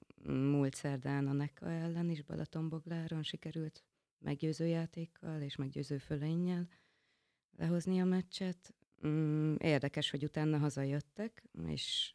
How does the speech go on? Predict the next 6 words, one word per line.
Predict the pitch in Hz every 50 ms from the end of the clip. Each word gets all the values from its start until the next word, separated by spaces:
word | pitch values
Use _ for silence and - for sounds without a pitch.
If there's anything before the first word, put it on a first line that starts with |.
| _ _ _ _ _ _ _ _ _
aztán | 139 135 - - - 139 131
indultak | 135 139 127 123 127 135 135 - 147 -
pénteken | _ 143 139 135 131 - 151 - - - 147 147 143 - _ _ _ _ _ _ _ _ _ _ _
újra | _ - 139 139 139 143 - 156 165 175 - - _ _ _ _ _ _ _
Győrbe | - 135 139 139 139 139 - - 160
ezúttal. | 156 160 160 156 - 185 180 - _ - 208 214 214 208 202